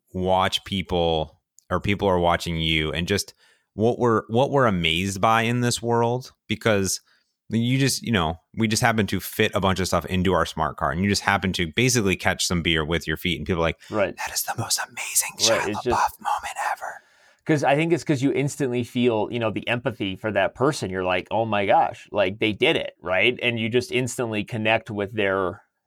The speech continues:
Speaker 2: you know, their plight. The same, the same thing that makes that s-, something you want to appreciate is the same reason why it's so hard to watch the news these days, right? 'Cause you're just
Speaker 1: Yeah.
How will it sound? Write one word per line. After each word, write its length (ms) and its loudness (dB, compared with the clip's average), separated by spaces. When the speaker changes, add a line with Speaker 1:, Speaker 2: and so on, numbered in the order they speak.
Speaker 2:
you 140 -4
know, 240 -4
their 180 -2
plight. 340 0
The 80 -4
same, 300 2
the 120 0
same 220 0
thing 140 0
that 100 4
makes 260 2
that 160 2
s-, 200 -12
something 340 0
you 80 0
want 180 4
to 40 2
appreciate 420 0
is 80 -2
the 60 -4
same 180 -2
reason 240 -2
why 140 4
it's 120 -4
so 120 2
hard 220 0
to 60 0
watch 300 2
the 80 -2
news 320 -2
these 220 -10
days, 240 -6
right? 200 -2
'Cause 200 -6
you're 80 -4
just 180 -2
Speaker 1:
Yeah. 100 -4